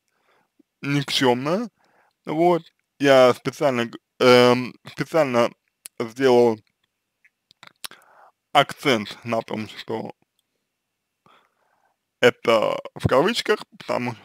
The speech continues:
потому что, а, я так не считаю, я не считаю, что вы не, что вы, а, я не считаю, что вы никчемная, но, а, я говорю здесь, а,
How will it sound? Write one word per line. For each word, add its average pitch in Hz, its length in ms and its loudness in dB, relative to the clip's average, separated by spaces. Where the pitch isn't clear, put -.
потому 120 400 -8
что, 113 640 -12
а, 123 360 4
я 143 280 4
так - 280 -4
не 139 240 -4
считаю, 113 440 -6
я 123 160 -4
не 131 220 -6
считаю, 110 360 -10
что - 180 -16
вы 110 100 -14
не, 110 140 -16
что - 260 -14
вы, 113 360 -10
а, 123 400 4
я 143 140 0
не 139 120 -2
считаю, 127 240 0
что - 140 -12
вы 110 100 -10
никчемная, 185 720 -8
но, 135 640 -2
а, 123 520 -2
я 151 180 -6
говорю 127 480 -4
здесь, 123 400 -12
а, 120 360 0